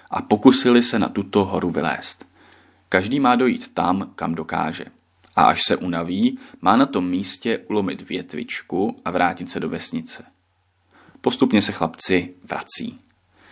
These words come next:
Ráno se vrátí první s listem kaktusu, který roste na poušti pod horou. Další se vrací s trnitou větvičkou, protože se dostal až na úpatí, a postupně přicházejí další a další. Náčelník vždy každého pochválí. Udělal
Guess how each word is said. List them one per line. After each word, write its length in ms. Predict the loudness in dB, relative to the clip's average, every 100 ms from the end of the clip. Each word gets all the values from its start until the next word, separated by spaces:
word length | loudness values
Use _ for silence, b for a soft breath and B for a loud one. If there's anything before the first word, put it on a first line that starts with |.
| B B B B
Ráno 260 | 4 4
se 120 | 0 0
vrátí 300 | 0 -2 -6
první 400 | -4 -2 0 -2
s 100 | -4
listem 320 | -8 -8 -10
kaktusu, 640 | -10 -10 -6 -6 -4 -4
který 340 | -4 -2 0 0
roste 460 | -2 0 2 2 -2
na 120 | -6
poušti 420 | -4 -4 -4 -10
pod 200 | -8 -10
horou. 360 | -8 -6 -8 -10 _ B B 2
Další 300 | 2 4 0
se 140 | 0
vrací 460 | -2 -2 -4 -6 -4
s 120 | -4
trnitou 440 | -2 0 2 2
větvičkou, 640 | 2 0 0 -4 -2 4 4
protože 380 | 4 -6 -6 -4
se 100 | -4
dostal 360 | -6 -2 -2 -2
až 140 | -8
na 120 | -8
úpatí, 640 | -8 -2 -2 -2 2 2 0 B B -2
a 60 |
postupně 380 | 4 4 4 -2
přicházejí 540 | -4 -2 2 2 2 0
další 440 | 0 0 -4 -8
a 40 |
další. 500 | -6 -8 -8 -12 -14 -20 B B B B B 0
Náčelník 540 | 2 4 2 2 2 -4
vždy 280 | -6 -2 -2
každého 460 | -2 -2 -2 -2
pochválí. 640 | -6 -10 -8 -6 -6 -10 -20 _ _ _ _ _ _
Udělal 420 | -2 2 2 2